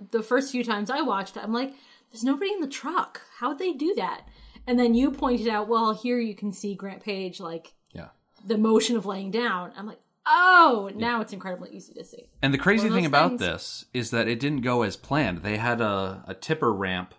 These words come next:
Speaker 2: for Grant to go off of,
Speaker 1: Uh-huh.
Speaker 2: and then it would start the roll a lot sooner. But he missed it. <laughs> And so he was able to get the truck to roll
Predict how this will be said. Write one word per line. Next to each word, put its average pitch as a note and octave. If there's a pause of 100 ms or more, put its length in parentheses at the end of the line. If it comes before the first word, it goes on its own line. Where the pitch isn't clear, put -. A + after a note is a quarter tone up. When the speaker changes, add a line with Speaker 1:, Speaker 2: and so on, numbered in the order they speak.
(100)
Speaker 2:
for G2
Grant A2+
to A2+
go G2+
off C3
of, -
Speaker 1:
Uh-huh. G3+
Speaker 2:
and A#2
then A2
it G#2+
would G#2
start -
the G#2+
roll G2+
a -
lot F#2
sooner. - (300)
But -
he G#2+
missed G#2+
it. -
<laughs> - (500)
And B2
so A#2+ (380)
he C#3+
was C3
able F3
to A#2
get B2
the A2
truck -
to G2+
roll F#2+